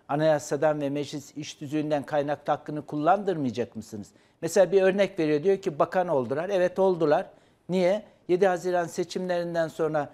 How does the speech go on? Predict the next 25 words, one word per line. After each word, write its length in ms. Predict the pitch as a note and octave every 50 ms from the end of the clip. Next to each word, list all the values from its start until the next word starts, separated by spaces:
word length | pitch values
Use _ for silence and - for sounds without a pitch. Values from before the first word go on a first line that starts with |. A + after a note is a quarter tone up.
| _ _ _ _ -
biliyorsunuz 380 | F3 G3+ G3+ F#3 - - E3+ F3
Ahmet 360 | F3 E3+ F3+ F3+ E3+ E3+ -
Bey 100 | D#3 C#3
hükümet 420 | D3+ D#3 - F#3 F#3 F#3 F3+ -
kurulamadı. 720 | - F#3 E3 E3+ F#3 F#3+ F3+ E3+ C#3+ C3 A2+ E3 G3 B3 - - - _ _ _ _ _ -
Cumhurbaşkanı 720 | - E3 F3 G#3 A3 F#3+ F3 F3 E3+ - - F#3 F3+ F3+ E3+
seçim 360 | - - F3+ - - G#3+ G3
kararı 580 | - G3 E3+ D#3 C#3+ C3+ B2+ A#2+ A2+ G#2 - -
anayasanın, 840 | - D3+ E3 G#3 A3 A3 F#3 D#3 - - D3 C#3 D3+ F3+ G3+ - - _ _ _ _ _ _ _ _ _ _ _ -
parlamenter 640 | C3+ C3+ C#3 C#3+ D3+ D#3+ E3+ D#3+ D3+ - G3+ G#3 G3
sisteme 480 | - - E3 - - F3 D#3 D#3 D3+
göre 220 | C#3+ C3 D3+ C#3+ C#3+
olan 280 | C#3+ C#3 C#3+ C#3 C3
anayasanın 580 | - C3 E3 E3+ E3 D#3 C#3 - - C#3 C3+ C#3+
yüz 240 | D3 D3+ D#3+ D3 F3
on 120 | F#3 F#3
altıncı 640 | F3+ D#3+ D3+ - - C#3 B2+ A2+ A2 C#3 D#3+ G3 A#3 - - _ _ _ _ -
ve 180 | E3+ F3 F3+ F3+ -
yüz 220 | D#3+ E3+ E3+ D#3+
on 200 | G3+ G3 F3+ F3
dördüncü 460 | D#3 D#3 D3+ D3 C#3+ D3 C3+ C3 D#3
maddesinde 760 | D3+ F3 F3+ E3 D3 E3 D#3 D3 - C#3+ C#3+ C#3 D3+ F3 - - _ _ _ -
diyor 160 | G#3+ G3+ F3
ki 140 | E3 - D#3+
seçim, 420 | - - F#3 E3+ - F#3 E3 D#3